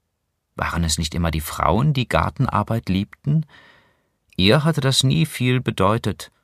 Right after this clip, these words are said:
aber sie hatte immer gemocht, Paul dabei zuzusehen, weil er so sehr in dem aufging, was er gerade tat.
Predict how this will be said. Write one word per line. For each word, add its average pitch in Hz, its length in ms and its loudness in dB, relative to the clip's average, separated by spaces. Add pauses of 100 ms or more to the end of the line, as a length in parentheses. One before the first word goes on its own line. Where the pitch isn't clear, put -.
(640)
aber 120 200 2
sie 123 160 2
hatte 131 160 0
immer 131 200 4
gemocht, 113 520 0
Paul 117 400 2
dabei 117 340 -2
zuzusehen, 80 840 -2 (600)
weil 78 180 -2
er 90 140 0
so 95 160 2
sehr 95 340 2
in 92 160 2
dem 98 220 2
aufging, 80 680 0
was 82 140 -2
er 82 120 -6
gerade 80 400 -2
tat. - 460 -8